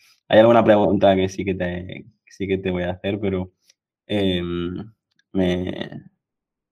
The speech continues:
me gusta lo, lo que has dicho. Al final es, estas pequeñas decisiones es lo que nos,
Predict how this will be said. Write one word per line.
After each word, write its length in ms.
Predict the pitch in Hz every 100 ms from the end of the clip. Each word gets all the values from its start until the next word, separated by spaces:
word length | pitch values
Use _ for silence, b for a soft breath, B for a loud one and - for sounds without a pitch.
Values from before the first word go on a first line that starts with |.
| _ _
me 80 | 95
gusta 200 | 107 113
lo, 400 | 107 101 98 92
lo 100 | 95
que 80 | 98
has 60 |
dicho. 180 | 101 107
Al 60 | 92
final 280 | 95 92 95 - -
es, 400 | 92 92 - - _ _ _ _ _
estas 240 | - 110 104
pequeñas 500 | - 107 101 98 98
decisiones 480 | 101 104 104 98 101
es 120 | 98
lo 160 | 95
que 100 | 87
nos, 480 | 95 90 90 - -